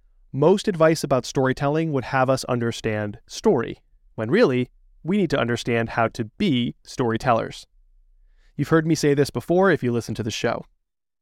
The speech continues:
Those two things aren't the same. And our divergence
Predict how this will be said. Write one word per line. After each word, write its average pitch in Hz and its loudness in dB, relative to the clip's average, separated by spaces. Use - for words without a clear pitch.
Those 190 4
two 208 0
things 139 0
aren't 139 0
the 120 -4
same. - -6
And 147 -2
our 143 4
divergence 127 -2